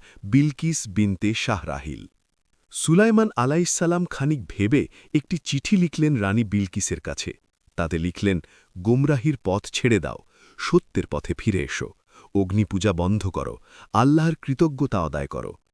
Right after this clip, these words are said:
তার ইবাদত করো, সময় থাকতে আমার অধীনতা স্বীকার করো।" হুদহুদ ঠোঁটে করে এই চিঠি বয়ে নিয়ে পৌঁছে গেল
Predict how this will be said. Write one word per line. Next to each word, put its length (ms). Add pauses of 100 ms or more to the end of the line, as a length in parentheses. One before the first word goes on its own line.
(140)
তার 220
ইবাদত 420
করো, 240 (480)
সময় 400
থাকতে 420 (260)
আমার 260 (120)
অধীনতা 460
স্বীকার 360
করো।" 260 (840)
হুদহুদ 440
ঠোঁটে 300
করে 320
এই 160
চিঠি 340
বয়ে 280
নিয়ে 180
পৌঁছে 400
গেল 260